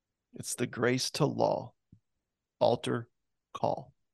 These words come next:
We start out with this beautiful story of grace. And then it ends with, This is true for you if you get it together, if you prove with your repentance,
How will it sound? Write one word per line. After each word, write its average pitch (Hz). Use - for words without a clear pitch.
We 123
start 123
out 131
with 117
this 110
beautiful 120
story 117
of 110
grace. -
And 107
then 107
it 107
ends 104
with, 98
This 147
is 156
true 214
for 120
you 98
if 139
you 113
get 107
it 95
together, -
if 123
you 120
prove 120
with 110
your 110
repentance, -